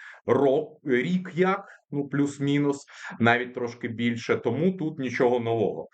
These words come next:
А, всі ми знаємо, що всі ми прагнемо бачити як можна більш дешеву нафту.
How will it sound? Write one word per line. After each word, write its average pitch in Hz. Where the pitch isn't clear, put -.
А, 202
всі 190
ми 160
знаємо, 113
що -
всі 95
ми 107
прагнемо 95
бачити 95
як 90
можна 120
більш 92
дешеву 92
нафту. 190